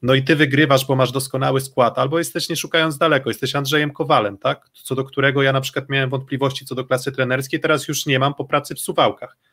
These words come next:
Ale wchodzisz do Resowi, no i otrzymujesz Grozera, otrzymujesz Achrema, otrzymujesz Ignaczaka,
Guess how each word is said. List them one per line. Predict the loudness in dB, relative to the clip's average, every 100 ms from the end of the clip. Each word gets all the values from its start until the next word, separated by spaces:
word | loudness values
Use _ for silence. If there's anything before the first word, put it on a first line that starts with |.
| _ _ _ _
Ale | 2 2 0
wchodzisz | 0 0 2 -2
do | -2
Resowi, | -2 0 0 0 -4 -12 _ _ _
no | -2
i | 0
otrzymujesz | -2 -2 -2 -2 -2
Grozera, | -2 -2 0 0 0
otrzymujesz | 0 -4 -6 -4 -2 -2 -4 -10 -20 _ -6 -4
Achrema, | 0 2 2 2 0
otrzymujesz | -2 -4 -4 -4 -4
Ignaczaka, | -6 -4 -2 -2 0 0 0